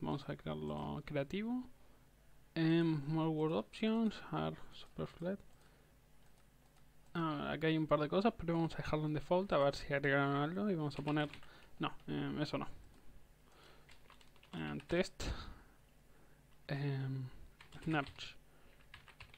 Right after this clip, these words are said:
snapshot. Eh, vamos a sacar esto, así es rata-, random, random. Y creo que está bien, así que vamos a,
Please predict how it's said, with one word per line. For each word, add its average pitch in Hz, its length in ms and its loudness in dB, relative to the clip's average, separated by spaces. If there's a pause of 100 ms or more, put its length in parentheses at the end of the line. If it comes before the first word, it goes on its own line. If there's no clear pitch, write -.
(360)
snapshot. - 760 -2 (520)
Eh, 151 120 0
vamos 143 260 -2
a 151 60 -2
sacar 143 280 0
esto, 202 300 -4 (240)
así 151 220 -2
es 139 120 0
rata-, 151 300 4
random, 151 460 2
random. 190 400 -2 (720)
Y 175 180 -4
creo 233 180 2
que 202 60 0
está - 160 0
bien, 247 220 2 (240)
así 165 240 0
que 160 80 4
vamos 160 300 2
a, 143 500 0